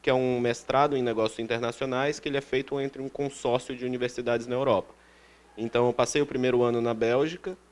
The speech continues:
realizando o, o curso. Depois, posteriormente, eu fui pra Espanha, onde até tive a coincidência de fazer um trabalho e, e colocar o seu artigo e o do professor Hugo como, como fonte.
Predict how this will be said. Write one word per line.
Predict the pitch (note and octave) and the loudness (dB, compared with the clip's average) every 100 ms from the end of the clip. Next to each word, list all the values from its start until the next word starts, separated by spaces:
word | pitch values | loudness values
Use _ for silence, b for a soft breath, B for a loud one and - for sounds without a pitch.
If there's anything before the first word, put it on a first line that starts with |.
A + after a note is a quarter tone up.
| - | -12
realizando | B2+ A2 A2+ A2 A2 G#2+ G#2 | -2 0 0 -2 0 0 0
o, | G2+ F2+ G2+ G2+ G2 F#2 G#2+ - | -2 -2 -2 -2 -2 -4 -6 -12
o | E2+ F#2 | -10 -10
curso. | - C#3 E3 - G3 - b b | -4 -2 -2 -4 -12 -12 b b
Depois, | A#2+ B2+ B2+ A#2+ - - | -2 0 0 -2 -10 -6
posteriormente, | A#2+ B2+ A#2+ B2 A#2+ | -4 0 0 0 -2
eu | A2+ | -4
fui | - C3+ | -6 -6
pra | C3+ A2 | -2 0
Espanha, | G#2 - - A#2 C3 D#3+ E3 b b b | 0 -2 0 2 4 2 -2 b b b
onde | A2 A#2+ A#2 A#2+ A#2 A2+ | 0 0 4 6 6 6
até | A2 A#2+ B2 B2+ | 4 4 6 6
tive | B2 - C#3+ C3+ C3+ A#2 - | 6 2 4 6 6 6 4
a | |
coincidência | - C#3+ D3 D3 C#3+ B2 C3 C#3 C#3 B2+ A#2 - D#2+ | 2 6 6 6 2 6 6 6 6 6 6 4 0
de | G2+ A#2 A2 | 0 4 4
fazer | - A2+ A2+ | 4 2 4
um | C3+ | 0
trabalho | - B2 G#2 A2+ B2 B2 A#2+ A#2 | 4 4 6 6 6 6 6 6
e, | A2+ A2+ G#2+ G#2+ | 6 6 4 2
e | |
colocar | A2 B2 A#2+ A2+ B2 | 2 4 4 6 6
o | A#2+ A#2 | 8 6
seu | G#2+ C3+ B2+ | 2 4 6
artigo | A#2+ - C#3 C#3+ C3+ C3 | 6 4 2 4 6 8
e | B2 | 8
o | |
do | A#2 | 4
professor | A#2 A#2 B2 - B2 | 0 2 2 4 6
Hugo | B2 A#2+ A#2 | 6 6 2
como, | B2 A#2 A#2+ A2 G#2 b b b | 2 4 4 4 2 b b b
como | - A2+ A2 A2 G#2 - | 0 2 4 2 0 4
fonte. | B2 C#3 D#3+ E3 D#3+ | 6 8 6 0 -4